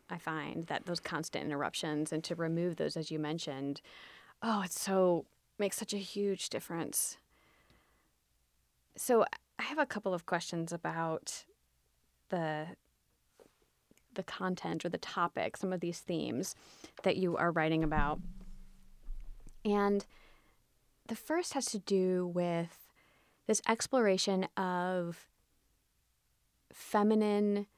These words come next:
intuition, nature, ritual. So you could have done it without that. You could have done this play without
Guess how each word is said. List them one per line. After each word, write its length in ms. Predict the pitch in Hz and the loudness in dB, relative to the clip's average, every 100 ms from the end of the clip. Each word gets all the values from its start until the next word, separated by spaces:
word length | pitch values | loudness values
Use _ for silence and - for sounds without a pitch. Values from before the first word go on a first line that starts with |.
| _ _ _ _ _ _ _ _ _ - | _ _ _ _ _ _ _ _ _ 0
intuition, 1300 | 226 - 208 202 196 - 202 190 190 185 185 185 170 | 2 2 4 6 6 4 4 4 4 2 2 0 -2
nature, 1200 | 185 185 185 190 - 190 175 175 175 175 170 170 - _ _ _ _ _ _ _ _ _ _ _ - | 0 2 2 0 0 0 2 2 0 0 -2 -4 -10 _ _ _ _ _ _ _ _ _ _ _ 0
ritual. 960 | 196 - 208 185 180 175 175 175 170 - _ _ _ _ _ - - | 2 4 4 4 4 4 2 2 0 -4 _ _ _ _ _ -20 -8
So 120 | - | 8
you 120 | 254 254 | 8 10
could 140 | 311 | 10
have 100 | 349 | 10
done 120 | 247 | 12
it 80 | 214 | 10
without 300 | 220 156 156 | 8 6 6
that. 260 | 202 175 233 - - _ | 6 4 4 0 -20 _
You 80 | 214 | 2
could 100 | 226 | 6
have 100 | 220 | 8
done 140 | 220 | 8
this 100 | 180 | 6
play 160 | - 170 | 4 4
without 480 | 160 - 156 151 | 4 4 6 6